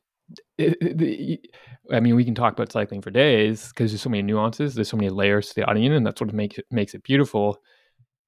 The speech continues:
But it, it's also really hard to produce good odds sometimes, just for all the riders. For a hundred and eighty riders, you have to produce odds, you're gonna screw up. Like, it is,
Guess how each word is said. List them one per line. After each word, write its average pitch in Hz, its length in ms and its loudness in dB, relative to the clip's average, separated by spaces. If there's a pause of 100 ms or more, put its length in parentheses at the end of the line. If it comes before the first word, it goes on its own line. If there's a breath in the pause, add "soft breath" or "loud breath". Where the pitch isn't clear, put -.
(180)
But 120 140 4
it, 104 180 0
it's - 160 -8
also 113 260 0
really 107 220 0
hard 104 240 0
to - 80 -16
produce 104 580 -6 (260)
good 104 400 4 (1120)
odds - 380 -4 (220)
sometimes, 92 520 -8
just - 200 2
for 123 120 0
all 107 120 2
the 95 100 -2
riders. 92 320 -14
For 120 160 0
a 110 40 4
hundred 127 220 2
and 107 100 0
eighty 107 140 0
riders, 113 440 2 (340 loud breath)
you 113 100 0
have 107 120 2
to 127 80 -2
produce 107 320 -2
odds, 131 340 2
you're 117 140 4
gonna 98 160 0
screw - 220 -10
up. - 200 -8 (300)
Like, 98 280 -6 (140)
it 107 140 4
is, 101 420 2